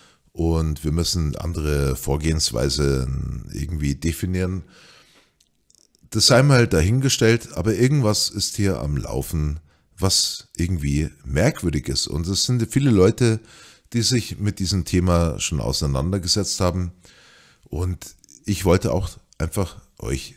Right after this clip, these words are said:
darüber berichten, denn irgendwas ist dort am Laufen. Am Ende entpuppt sich das vielleicht als völliger Blödsinn, was vielleicht auch in Ordnung ist.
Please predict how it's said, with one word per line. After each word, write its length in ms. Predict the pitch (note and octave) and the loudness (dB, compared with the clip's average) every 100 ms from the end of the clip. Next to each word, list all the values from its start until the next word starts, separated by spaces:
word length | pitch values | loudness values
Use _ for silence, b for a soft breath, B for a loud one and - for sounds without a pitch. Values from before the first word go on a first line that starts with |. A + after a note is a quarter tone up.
| _ | _
darüber 400 | - E2+ E2+ G#1+ | -16 -14 -10 -10
berichten, 580 | A#1 A1 - - C#2 C#2 - | -10 -10 -10 -6 -6 -6 -4
denn 200 | D#2+ F2 | -4 -2
irgendwas 560 | A#2 C2+ D2 C2 - - | -4 -4 -2 -4 -6 -6
ist 220 | E2+ - | -6 -4
dort 280 | G1+ - - _ - | -6 -10 -14 _ -8
am 180 | F2 G2+ | -4 -2
Laufen. 460 | A1 A#2+ - C2 - B B | 0 -2 -4 -8 -10 B B
Am 140 | B2 | 0
Ende 360 | D#3 D#3+ C#3+ C3+ B B B | 2 4 4 2 B B B
entpuppt 400 | A#2+ - F3 - | 0 4 4 4
sich 200 | C#3 - | -2 0
das 180 | B2+ - | -2 0
vielleicht 400 | A2+ F#2+ G2 - | 2 2 0 -2
als 160 | D#2 | -6
völliger 380 | - E2 E2 C#2 | -2 -2 0 -2
Blödsinn, 540 | B1+ D2 - F#2 F2 - B B B B | -2 -2 -2 -2 -2 -6 B B B B
was 220 | F#2 - | -2 0
vielleicht 340 | F#2 E2 D#2+ | 2 2 0
auch 200 | - - | -6 -8
in 100 | C2+ | -6
Ordnung 360 | G#1 D#2 E2 D2+ | -4 -4 -2 -2
ist. 280 | D2+ - | -2 -6